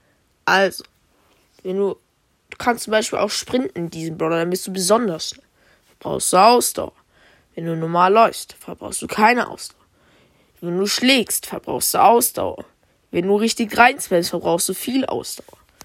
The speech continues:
Also passt auf, auf eure Ausdauer. Dann hat dieser Brawler eine besondere Fähigkeit, nämlich, dass er Kombos machen kann.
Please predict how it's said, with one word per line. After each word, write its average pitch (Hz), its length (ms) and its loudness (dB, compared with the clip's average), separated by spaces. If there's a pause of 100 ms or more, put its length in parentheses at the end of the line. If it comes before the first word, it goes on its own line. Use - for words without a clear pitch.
(340)
Also - 160 -4 (180)
passt - 320 -6
auf, 233 340 2
auf - 200 -6
eure 196 320 -2
Ausdauer. - 440 -8 (640)
Dann 202 420 2 (680)
hat - 240 -8
dieser 208 280 2
Brawler 220 600 0 (400)
eine 202 600 -2
besondere 190 840 -6 (880)
Fähigkeit, 214 640 -8
nämlich, 214 640 -6
dass 196 320 -4
er 202 400 -2 (960)
Kombos 226 540 -4
machen - 260 -14
kann. - 160 -18